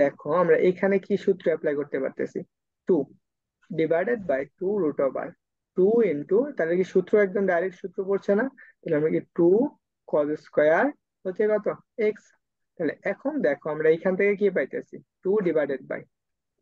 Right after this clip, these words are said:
root over হচ্ছে ফোর এর উপর স্কয়ার মানে কি two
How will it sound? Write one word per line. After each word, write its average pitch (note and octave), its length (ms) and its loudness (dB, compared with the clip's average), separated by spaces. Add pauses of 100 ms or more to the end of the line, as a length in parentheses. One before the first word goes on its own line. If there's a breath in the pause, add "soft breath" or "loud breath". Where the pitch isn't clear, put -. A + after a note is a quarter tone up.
(120)
root F#3 220 2
over F3 220 4 (340)
হচ্ছে F3+ 200 -2 (120)
ফোর F3 220 6
এর G3 120 8
উপর G3+ 140 -2 (160)
স্কয়ার F3+ 280 -2
মানে F3 160 -2
কি - 60 -14 (160)
two F#3 120 4